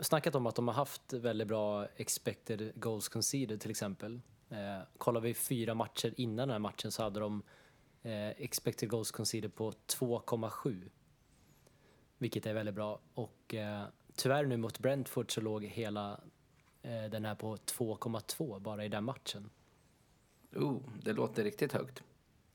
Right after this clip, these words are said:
Speaker 1: Ja, så, eh, ja, lite oroväckande för Wolves här, såklart.
Speaker 2: Ja. För vi har ju faktiskt en lyssnarfråga också, eh, kring Wolves. Eh, och det är ju inte mer än att, eh, hur länge vågar man ge Wolf chansen?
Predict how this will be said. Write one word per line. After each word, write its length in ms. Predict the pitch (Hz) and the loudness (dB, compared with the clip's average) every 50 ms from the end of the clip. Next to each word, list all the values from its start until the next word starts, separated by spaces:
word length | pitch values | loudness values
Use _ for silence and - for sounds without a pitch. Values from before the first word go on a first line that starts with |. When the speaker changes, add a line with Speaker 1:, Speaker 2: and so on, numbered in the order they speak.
| _ _ - | _ _ -2
Speaker 1:
Ja, 380 | - 131 127 139 147 156 160 165 - - - - 165 - - - | 2 4 6 6 6 4 2 0 -4 -10 -12 -12 -12 -12 -8 -6
så, 380 | - - - 135 127 123 123 120 | -4 -2 -2 0 0 0 0 0
eh, 280 | 120 120 120 117 117 - - _ - - - - - - - - - - _ _ - - | 0 -2 -2 -2 -4 -6 -10 _ -20 -20 -20 -20 -20 -20 -20 -20 -20 -20 _ _ -6 0
ja, 240 | 143 143 143 160 175 | 4 4 6 6 6
lite 300 | 185 185 160 - - 220 | 4 2 2 2 2 4
oroväckande 580 | 220 180 139 120 110 117 101 - 120 117 113 | 4 4 4 4 4 2 4 4 2 2 2
för 440 | - - 123 120 113 113 117 107 95 - - - | 2 2 2 4 4 2 0 -2 -6 -12 -14 -8
Wolves 380 | - 123 117 110 104 95 - - | -4 -2 0 0 0 0 -2 -2
här, 240 | 110 98 101 110 - - | -2 -2 -4 -6 -6 -6
såklart. 500 | - 120 110 110 101 101 - - - - _ _ _ _ _ - - - _ _ - _ _ - - - | -6 -4 -4 -4 -4 -6 -6 -8 -10 -12 _ _ _ _ _ -20 -20 -20 _ _ -20 _ _ -14 -6 -2
Speaker 2:
Ja. 300 | 107 110 107 104 98 92 - - - - - _ - - - - - - - | 0 2 2 2 0 -2 -4 -10 -18 -20 -20 _ -20 -20 -16 -14 -12 -2 2
För 80 | 139 | 4
vi 180 | 143 139 170 170 | 4 6 8 8
har 180 | 165 160 175 208 | 8 10 10 8
ju 100 | 208 185 | 8 8
faktiskt 240 | 170 151 123 131 | 6 6 6 6
en 100 | 147 147 143 | 6 6 6
lyssnarfråga 580 | 147 131 131 151 143 131 - 190 208 190 151 | 6 6 6 6 6 6 8 6 8 8 6
också, 280 | 131 120 120 - - 117 | 6 6 4 4 4 6
eh, 640 | 107 104 104 104 104 98 95 85 69 - - 90 | 6 6 6 6 6 6 4 4 2 2 0 2
kring 540 | - - 156 156 175 165 135 117 110 104 92 | 4 6 6 6 6 6 6 4 4 4 2
Wolves. 600 | 107 113 113 117 110 98 78 67 - - - - - - - - - - - - - | 2 4 4 4 4 2 0 -2 -2 -2 -2 -4 -6 -18 -20 -20 -20 -16 -4 2 6
Eh, 260 | 110 117 117 113 110 | 6 8 8 8 6
och 200 | 107 78 127 135 | 6 6 6 6
det 120 | 139 151 151 | 6 8 8
är 160 | 151 156 160 | 8 8 6
ju 520 | 156 147 143 139 131 131 127 127 127 123 | 6 6 8 8 8 8 8 6 6 6
inte 400 | 131 131 131 127 123 123 127 131 | 6 6 8 6 6 6 4 4
mer 240 | 135 139 135 131 123 | 6 6 6 6 6
än 180 | 123 120 117 117 | 6 6 6 4
att, 320 | 117 - - - - - | 4 2 0 -2 2 4
eh, 80 | 113 113 | 4 6
hur 240 | 113 113 135 147 | 6 6 6 6
länge 240 | 151 156 160 156 151 | 6 6 6 6 6
vågar 260 | 139 143 151 139 139 | 6 6 6 6 6
man 180 | 143 143 143 143 | 6 6 6 6
ge 180 | 135 139 143 143 | 6 6 6 6
Wolf 300 | 139 139 139 127 123 127 | 6 6 4 4 4 4
chansen? 560 | - - 226 240 233 - - - - - 123 | 6 6 6 6 6 4 4 2 2 0 -4